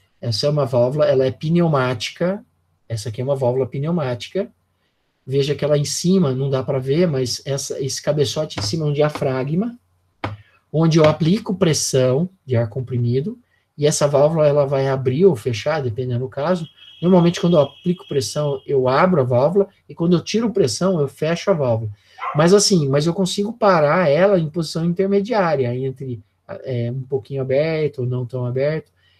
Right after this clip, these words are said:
Esse aqui, na realidade, são uma válvula de, é, de três vias, né? Então, eu tenho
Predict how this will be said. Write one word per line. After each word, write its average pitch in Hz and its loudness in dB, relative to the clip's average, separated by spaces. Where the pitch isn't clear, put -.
Esse - -6
aqui, 320 -4
na 370 0
realidade, 196 6
são 240 -4
uma 170 -2
válvula 170 0
de, 139 -4
é, 131 -4
de 143 -8
três 160 4
vias, 127 4
né? 135 -4
Então, 143 -4
eu 139 0
tenho 139 -2